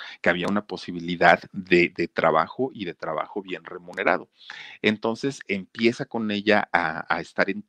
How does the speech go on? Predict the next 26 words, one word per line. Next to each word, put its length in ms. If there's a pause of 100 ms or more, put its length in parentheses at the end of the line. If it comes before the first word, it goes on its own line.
todos, 520
en 200
todos, 320
en 80
todos 300
los 160
programas 560 (400)
y, 460
eh, 360
su, 320
sus 240
hermanos 380
mayores, 460
sus 180
hermanas 460
mayores, 440 (220)
se 180
quedan 300
a 80
cargo 400
prácticamente 840
de 100
la 120
familia. 480 (440)
Entonces 520
resulta 580